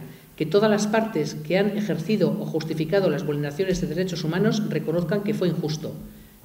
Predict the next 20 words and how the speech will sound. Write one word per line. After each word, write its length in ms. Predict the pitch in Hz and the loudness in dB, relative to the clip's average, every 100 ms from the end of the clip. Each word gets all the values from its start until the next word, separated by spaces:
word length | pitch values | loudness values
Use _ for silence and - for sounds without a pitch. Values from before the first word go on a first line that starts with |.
| - | -2
No 180 | 165 202 | 4 4
estoy 260 | 208 175 | 6 2
hablando 520 | 156 170 202 220 233 - | 4 2 4 4 2 2
de 100 | 151 | -2
petición 500 | 151 151 208 220 214 | -2 -2 2 2 2
de 120 | 165 | 0
perdón, 500 | 143 147 170 - - - - - | -2 -2 0 -2 -4 -10 -14 -4
que 120 | 180 | 2
es 120 | 190 190 | 4 4
un 100 | 180 | 4
proceso 480 | 160 147 151 127 | 2 0 -4 -4
personal 600 | 147 143 156 170 220 254 | -4 -4 -2 2 4 4
y 40 | 170 | 2
no 100 | 170 | 2
exigible, 640 | 170 147 190 190 226 220 - - - | 0 -2 0 2 2 0 -6 -10 -4
por 180 | 160 156 | 0 4
muy 200 | 175 240 | 6 6
beneficioso 640 | - 151 - 131 147 147 | 6 2 0 -4 -4 -4
que 100 | 135 | -4
sea. 280 | - 110 | -6 -8